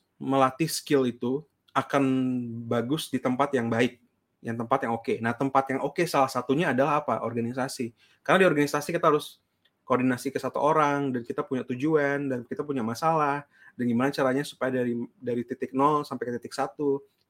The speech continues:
melewati semua masalah tadi, dan koordinasi dengan orang-orang lain, teamwork supaya,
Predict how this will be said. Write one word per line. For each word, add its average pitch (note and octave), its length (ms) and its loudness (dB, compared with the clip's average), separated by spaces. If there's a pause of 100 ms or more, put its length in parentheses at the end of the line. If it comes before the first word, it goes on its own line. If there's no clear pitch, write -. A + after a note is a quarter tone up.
(640)
melewati B2+ 480 4
semua B2+ 260 -2
masalah B2 220 -2
tadi, C3+ 320 0
dan B2+ 160 0
koordinasi A#2+ 480 -4
dengan B2 320 -4
orang-orang A#2 400 0
lain, C3 180 0 (380)
teamwork C3 420 4
supaya, B2+ 320 -2